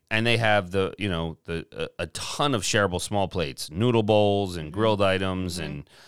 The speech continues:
Speaker 1: uh, I think we had the tuna, ahi tuna I had.
Speaker 2: I had some kind of noodle bowl,
Speaker 1: You know,
Speaker 2: I think.
Speaker 1: it was, it was great. So Nomad La-, Nomad Lounge has lower starting prices, but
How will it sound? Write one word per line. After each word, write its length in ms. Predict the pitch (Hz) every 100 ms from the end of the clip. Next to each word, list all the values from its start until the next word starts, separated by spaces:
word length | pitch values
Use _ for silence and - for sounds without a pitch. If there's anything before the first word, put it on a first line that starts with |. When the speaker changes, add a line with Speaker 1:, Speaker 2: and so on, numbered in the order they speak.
| - - -
Speaker 1:
uh, 380 | 78 76 73 53
I 60 | -
think 180 | 101
we 100 | 90
had 120 | 87 73
the 80 |
tuna, 460 | 71 117 117 107 101
ahi 240 | - 82 80
tuna 340 | - 110 107
I 160 | 98 92
had. 340 | 95 92 92
Speaker 2:
I 80 | 92
had 180 | 214 220
some 200 | - 202
kind 240 | 185 185
of 80 | 165
noodle 260 | 156 147 135
bowl, 160 | 127
Speaker 1:
You 80 | 90
know, 220 | 85 80
Speaker 2:
I 20 | 90
think. 100 | -
Speaker 1:
it 100 | 92
was, 340 | 92 90 - -
it 60 | 95
was 180 | 87
great. 260 | 80 80 69
So 120 | 101
Nomad 400 | 117 151 143 113
La-, 160 | 143 185 113
Nomad 360 | 123 127 113
Lounge 380 | 123 160 147 117
has 300 | 107 107 87
lower 240 | 131 139
starting 320 | 113 - 107 98
prices, 560 | 110 101 101 98 - - - - _ _ -
but 360 | 127 117 -